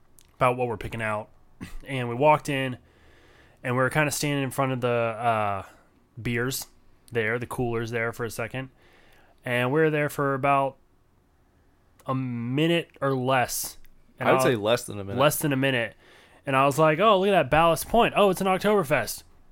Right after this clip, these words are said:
Speaker 1: And we were just like, "Oh, that's it, right
Speaker 2: Yep.
Speaker 1: there."
Speaker 2: Because it looks cool, too.
Speaker 1: Yeah, I mean, that's
Speaker 2: So
Speaker 1: there. There you go. We, you know, we talked about it recently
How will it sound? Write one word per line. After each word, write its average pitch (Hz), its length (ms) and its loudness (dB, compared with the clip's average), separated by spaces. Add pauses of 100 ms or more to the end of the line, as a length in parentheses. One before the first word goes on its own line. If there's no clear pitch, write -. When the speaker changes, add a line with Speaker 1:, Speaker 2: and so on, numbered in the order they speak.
(240)
Speaker 1:
And 120 560 0
we 135 100 4
were 135 120 4
just 135 160 -2
like, 123 120 4
"Oh, 220 240 12
that's 190 220 4
it, 147 260 2
right 151 120 2
Speaker 2:
Yep. 147 100 4
Speaker 1:
there." 123 280 0 (760)
Speaker 2:
Because 139 300 2
it 127 100 -4
looks 139 260 -2
cool, 131 280 -4
too. 117 300 -4
Speaker 1:
Yeah, 165 240 6
I 131 100 -2
mean, 143 220 0
that's 135 260 4
Speaker 2:
So 98 200 0
Speaker 1:
there. 151 300 0
There 151 120 0
you 196 140 -2
go. 175 140 2
We, 160 140 -2
you 156 40 0
know, 151 80 0
we 147 80 0
talked 202 280 -2
about 156 240 2
it 135 200 -2 (1000)
recently 120 720 -2